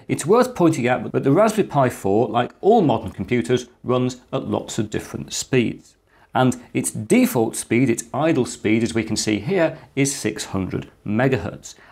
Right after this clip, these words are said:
And the Pi will increase its frequency as it needs to, as it needs to do more demanding things. Oh look, there it just nipped up to, uh, one point five gigahertz, which is the standard maximum speed for a Raspberry Pi four. But we're of course going to be increasing that. And, uh,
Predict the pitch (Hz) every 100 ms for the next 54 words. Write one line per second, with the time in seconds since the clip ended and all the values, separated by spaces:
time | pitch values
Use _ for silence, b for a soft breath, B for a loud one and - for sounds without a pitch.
0 | B 113 110 - 147 143 127 127 - 240
1 | - 107 - 113 107 101 110 - B -
2 | 123 - 226 - - 113 104 113 104 104
3 | - 104 95 98 92 92 95 95 - 147
4 | - B 269 233 - 196 139 107 117 110
5 | 110 - 104 - 101 98 - B 101 92
6 | - 98 - - 90 - - b 180 175
7 | 110 104 - B 139 147 139 135 123 120
8 | 113 110 - 139 110 107 104 - 104 104
9 | 107 101 - - 113 104 - - - 90
10 | - 143 143 - 123 277 208 135 113 -
11 | b 107 107 - 98 98 - - - -
12 | - 117 - - _ _ _ b b b
13 | 127 123